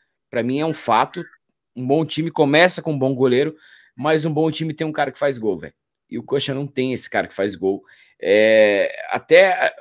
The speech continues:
o primeiro tempo não foi horrível. Na... na minha opinião, não foi tão horrível. A gente teve chance, o Inter não teve chance,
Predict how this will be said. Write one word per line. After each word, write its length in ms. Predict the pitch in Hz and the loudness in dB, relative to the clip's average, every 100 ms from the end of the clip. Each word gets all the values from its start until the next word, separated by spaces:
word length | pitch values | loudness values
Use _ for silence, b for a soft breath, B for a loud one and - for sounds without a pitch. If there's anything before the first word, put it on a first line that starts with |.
| - - | -18 -18
o 200 | 143 135 | -18 -6
primeiro 360 | 175 160 185 | -2 0 0
tempo 200 | 185 202 | 0 0
não 100 | 202 | -2
foi 220 | 180 190 | 2 6
horrível. 460 | 196 143 170 117 - _ _ _ _ _ | 6 4 -2 -6 -12 _ _ _ _ _
Na... 240 | 127 123 | -4 -4
na 120 | 117 131 | -2 -2
minha 120 | 143 | -4
opinião, 260 | 147 151 | -2 -2
não 160 | 165 185 | 0 -2
foi 280 | 185 180 - | -2 -4 -2
tão 240 | - 175 | 0 2
horrível. 580 | 175 123 127 160 202 202 B B B - | 2 2 0 2 2 2 B B B -6
A 100 | 117 | -4
gente 480 | 120 151 175 160 - _ _ | -2 -4 -6 -10 -12 _ _
teve 280 | 185 202 190 | 4 4 2
chance, 600 | - 165 196 196 214 202 b b b | 0 2 2 -2 -6 -10 b b b
o 220 | - 135 | -6 -2
Inter 340 | 160 170 175 156 | -2 0 0 0
não 260 | 151 190 | 0 0
teve 280 | 214 190 170 | 2 2 4
chance, 540 | 147 160 175 196 - | 0 0 0 0 -4